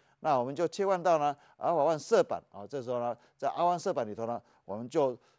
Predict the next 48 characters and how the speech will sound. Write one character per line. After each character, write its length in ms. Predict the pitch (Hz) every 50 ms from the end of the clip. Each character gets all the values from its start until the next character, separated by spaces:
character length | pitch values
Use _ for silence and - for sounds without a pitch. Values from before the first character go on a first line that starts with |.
| _ _ - -
要 180 | 147 147 127
输 180 | 117 - 151 151
入 160 | 147 151 139
呢 180 | 127 120 120 110 _ _ _
相 400 | - - 147 135 127 127 135 127
关 220 | - 135 131 123
的 100 | 117 107
这 80 | - 127
个 80 | 110
文 260 | 110 98 101 110 131 135
字， 300 | - - 208 175 151 - _ _ _ -
呃， 120 | 90 92 - _ _ _ _ _ _ _ -
呃， 320 | 123 120 120 117 104 - _ _
这 120 | - 175
时 120 | 151 - 151
候 80 | 135
我 120 | 123 101 98
们 100 | 110 120
就 100 | 151 139
选 260 | 113 - 135 151 170
取 160 | - - 117
呢 160 | 98 104 110
文 240 | 85 80 107 123 139
字 200 | 143 - 165 143
工 220 | 107 - 135 139 143
具。 240 | - 185 156 131 - _ _ _ _ _ _ -
啊， 120 | 117 123
文 140 | 127 156 180
字 100 | 180 190
工 200 | - 180 180 185
具 140 | 165 185 165
的 120 | 143 135
话， 240 | 135 165 147 - - -
我 100 | 101 104
们 180 | 113 123 123
一 60 | 127
样 200 | 147 170 160 139 - _ _ _ _ _ _ _ _ _ _
设 240 | _ - - 180 160
定 260 | 135 175 180 151 127 - -
我 180 | - 101 101
们 180 | 101 107 113 113
的 100 | 110 107
字 280 | 104 - - 196 165 135
型， 380 | - - 107 92 90 95 107 - _ _
还 140 | - - 123
有 140 | 117 101 98
大 280 | _ - 170 156 127
小， 320 | 110 - - 117 95 69